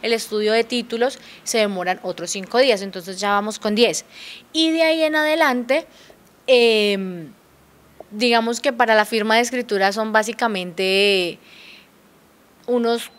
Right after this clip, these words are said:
cuatro o cinco días y ya le entregamos su apartamento, son quince días prácticamente para poder adquirir su vivienda inmobiliaria y, pues, poder estrenar.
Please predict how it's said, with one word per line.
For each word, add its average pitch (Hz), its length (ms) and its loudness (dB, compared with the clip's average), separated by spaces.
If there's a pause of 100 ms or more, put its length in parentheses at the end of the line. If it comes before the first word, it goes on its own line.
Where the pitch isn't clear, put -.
(360)
cuatro 254 360 2
o 262 40 -4
cinco 254 300 0
días 269 420 2 (480)
y 247 140 -4
ya 202 380 -4 (140)
le 214 120 -4
entregamos 190 420 -4
su 240 80 0
apartamento, 226 500 -6
son 254 160 -2
quince 247 300 -2
días 277 240 -2
prácticamente 247 720 -4
para 220 260 0
poder 185 420 -4
adquirir 202 420 -8
su 185 100 -10
vivienda 190 320 -6
inmobiliaria 185 540 -2
y, 233 80 -4
pues, 220 240 -6
poder 190 260 2
estrenar. 180 420 -4